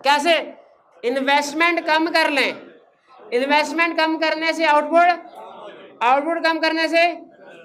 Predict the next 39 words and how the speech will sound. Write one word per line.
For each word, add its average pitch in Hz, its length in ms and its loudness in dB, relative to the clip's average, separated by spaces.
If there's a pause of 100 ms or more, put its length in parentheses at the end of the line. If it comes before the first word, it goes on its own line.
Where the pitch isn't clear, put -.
(520)
वही 269 280 2
रिवर्स 302 320 2
है, 269 140 2
इन्वेस्टमेंट 277 380 -4
कम 320 120 0
करने 320 260 -2
से 320 100 -2
आउटपुट, 262 380 0 (320)
आउटपुट 277 280 -2
कम 320 160 2
करने 320 160 -2
से 330 60 -2
इन्वेस्टमेंट। 240 540 -2 (600)
फिर 294 140 4
यहाँ 302 260 4
पे 320 80 2
आके 294 180 2
हम 302 80 -2
कहेंगे 302 180 -4
नहीं, 294 140 0
नहीं, 254 200 0 (1160)
आउटपुट, 262 280 2 (460)
फिर 311 160 4
आगे, 196 260 2 (500)
फिर 311 140 2
ये 349 140 4 (100)
थोड़ा, 349 360 4 (260)
थोड़ा 330 240 2
दो 302 260 6
तीन 349 240 0
दफा 330 220 2
आके 311 260 2
यहाँ 311 320 0
पे 320 80 2
आके 302 260 2
स्टेबल 254 380 -4
हो 214 80 -4
जाएगी 165 240 -4
इकोनॉमी, 110 440 -12